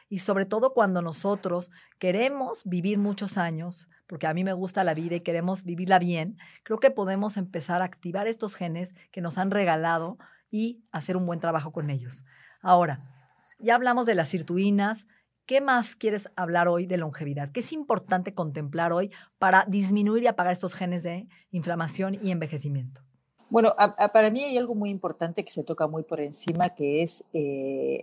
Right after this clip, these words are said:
Speaker 2: la, la oxi-, la contaminación, es decir, a lo que estamos expuestos. Hay pequeñas cosas que podemos hacer, desde tratar de, cuando se termina la pasta de dientes, tratar de buscar una que sea lo más natural posible. Todo este,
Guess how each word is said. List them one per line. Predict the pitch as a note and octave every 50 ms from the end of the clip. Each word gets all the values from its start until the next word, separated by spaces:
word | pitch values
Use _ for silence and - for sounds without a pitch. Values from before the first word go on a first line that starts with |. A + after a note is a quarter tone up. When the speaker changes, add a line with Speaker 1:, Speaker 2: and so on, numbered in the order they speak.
| - - -
Speaker 2:
la, | D3 D3 D3 C3+ - - - - -
la | - D3+
oxi-, | - - - G3 E3
la | E3
contaminación, | - E3+ C#3+ - D#3+ C#3+ D3+ D3+ D3+ D3+ D#3 - - E3 D#3+ D3+
es | D3 -
decir, | D#3+ C#3+ - - D3+ D#3 D3 D3 - - - - -
a | -
lo | E3 -
que | - -
estamos | - - - F3 E3+ E3+ D#3+ -
expuestos. | - - - - - E3 D3 D3+ - - D3+ - - -
Hay | G#3 G#3+ G#3
pequeñas | - A#3 A3 - A#3+ A#3 A#3 A3 F3 -
cosas | - G3+ F#3 E3 - E3+ -
que | - E3
podemos | - - D3+ D3 C#3+ C#3 C#3 C#3+ -
hacer, | E3 - - D#3+ D3 C#3+ C#3+ C#3+ - - - - - _ - -
desde | E3+ D#3 E3 F3 E3
tratar | - F3+ D#3+ E3 - G3+ G3+ G#3 G3
de, | G#3 F#3+ F3
cuando | - D#3+ D#3 D3+ D3
se | - E3+
termina | - _ - - E3+ E3 F3+ G#3 G#3+ G#3+
la | F#3 D#3
pasta | - D#3 D3 - - E3+
de | D3+ D3
dientes, | D3 D3+ D3+ D#3 D#3 - E3 D#3 -
tratar | - E3+ D#3 - - E3+ E3
de | E3 D#3
buscar | D3 C#3+ - - D#3+ D3+
una | D3 D3+ D#3
que | - - D3
sea | - E3+ C#3+
lo | D3 C#3+
más | C#3+ C#3+ C#3
natural | D3+ - - C#3 C#3+
posible. | C#3 - C#3+ - - F#3 F3 E3+ D3+ D3+ D3+ D3 D3 - - _ _ _ -
Todo | - C4 C#4
este, | B3 B3 - - G#3+ G3+ - -